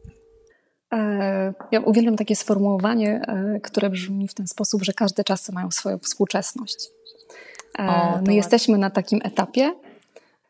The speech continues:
Speaker 1: nieważne, czy to jest P R L, czy to jest zupełnie inna, e, e, inny kierunek rozwoju, e, i jakie mamy zasoby i co musimy wykorzystać w tym naszym projektowaniu,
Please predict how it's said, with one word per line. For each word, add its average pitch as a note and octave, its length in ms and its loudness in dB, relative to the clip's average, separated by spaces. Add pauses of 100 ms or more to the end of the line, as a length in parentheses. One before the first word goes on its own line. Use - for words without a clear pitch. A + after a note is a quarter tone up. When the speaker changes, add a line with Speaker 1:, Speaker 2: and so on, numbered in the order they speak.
(180)
Speaker 1:
nieważne, A3+ 420 8
czy G3+ 100 -2
to A3+ 80 0
jest F3+ 160 -4
P - 140 -2
R - 160 0
L, F#3+ 260 -4 (420)
czy - 200 -6
to G3+ 180 2
jest G3 320 -2
zupełnie F#3+ 1040 0
inna, G3 840 2
e, - 40 -6 (540)
e, G3 400 -8
inny G#3+ 260 6
kierunek G3 400 -2
rozwoju, F#3 840 2
e, F#3 500 -4 (100)
i G3+ 80 0
jakie F#3+ 340 -4
mamy F3+ 260 -8
zasoby F#3 460 -2
i - 80 -12
co - 180 -2
musimy G3 360 -2
wykorzystać F#3 720 -2
w - 40 -14
tym F#3 120 -6
naszym F3+ 280 -4
projektowaniu, F#3 840 -4